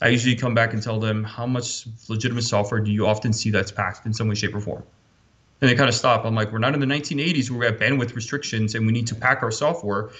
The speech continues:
in order for it to traverse the network or go to get there. Those days are over." Um, you know, major software companies, sure, they'll use their own protection methods, proprietary methods, but they're not gonna use your off-the-shelf U P X or, you know, and advanced attackers will create their own protection methods, sure.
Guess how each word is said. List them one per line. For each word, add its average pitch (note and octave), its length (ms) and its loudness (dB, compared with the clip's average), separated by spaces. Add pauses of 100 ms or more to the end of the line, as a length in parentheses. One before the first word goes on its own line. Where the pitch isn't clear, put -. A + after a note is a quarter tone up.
(120)
in A#2 200 2
order C3 260 6
for B2 400 -6
it C3+ 160 -2 (100)
to A2+ 340 -2
traverse B2+ 400 -2
the - 80 -6
network A2 460 0
or G#2+ 120 -2
go F3+ 260 2
to - 80 -10
get E3+ 200 0
there. G2+ 300 -2 (300)
Those C#3 180 4
days D#3+ 220 2
are A#2 60 0
over." B2+ 420 -4 (500)
Um, A2+ 460 2 (220)
you C3+ 80 0
know, B2+ 100 4
major C3+ 260 2
software A3 360 0
companies, A#2 340 -2
sure, F3 240 0
they'll B2 140 0
use B2+ 240 4
their B2 120 -2
own B2+ 160 0
protection A#2 540 -2
methods, A#2 380 2
proprietary B2+ 640 0
methods, G#2+ 640 -4 (540)
but A#2+ 160 -2
they're C3 100 2
not A#2+ 160 2
gonna A#2 140 -4
use A#2 280 -2
your G#2 140 -4
off-the-shelf G#2+ 540 -2
U A2 80 2
P G#2+ 240 0
X G2+ 320 0
or, G2+ 400 -6 (200)
you D3 140 2
know, C3 120 4
and C3 220 4
advanced C#3 380 2
attackers D#3+ 400 -2
will A2+ 80 -4
create D3+ 320 -8
their A2+ 80 -6
own A2 80 -2
protection A2+ 400 -4
methods, G#2 260 -4
sure. - 380 -2